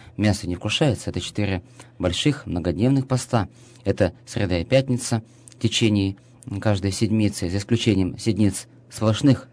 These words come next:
подготовительных к большому, великому посту, предположим. Поэтому и даже существует правило такое церковное, что если человек гнушается, м, мясом, там, вина, брака,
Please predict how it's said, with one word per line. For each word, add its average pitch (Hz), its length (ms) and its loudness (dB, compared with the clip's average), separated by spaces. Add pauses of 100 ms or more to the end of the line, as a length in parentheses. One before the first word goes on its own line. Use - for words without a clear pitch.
(280)
подготовительных 104 760 0 (400)
к - 140 -6 (220)
большому, 98 540 0 (120)
великому 120 440 -2
посту, - 320 -6
предположим. 95 600 -6 (1200)
Поэтому 90 420 -2 (400)
и - 100 0
даже 143 200 4
существует 127 460 0
правило 131 400 4
такое 101 300 0
церковное, 110 540 0
что 95 300 0 (200)
если 113 160 -2
человек 110 500 0 (300)
гнушается, 113 840 4 (480)
м, 95 300 0
мясом, 123 520 4 (680)
там, 85 240 -2
вина, 110 420 4 (300)
брака, 113 640 2